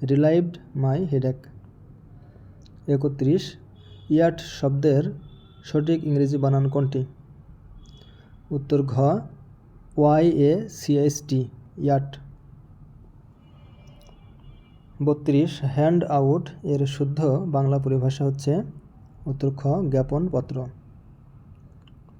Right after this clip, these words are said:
তেত্রিশ, I saw ড্যাশ বিগার। উত্তর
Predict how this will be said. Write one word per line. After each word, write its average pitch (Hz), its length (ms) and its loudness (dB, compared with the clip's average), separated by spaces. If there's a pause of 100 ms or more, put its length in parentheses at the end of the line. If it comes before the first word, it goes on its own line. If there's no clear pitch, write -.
(100)
তেত্রিশ, 143 640 0 (460)
I 143 180 0
saw 139 420 0 (220)
ড্যাশ 135 340 0
বিগার। 131 280 0 (400)
উত্তর 139 280 -4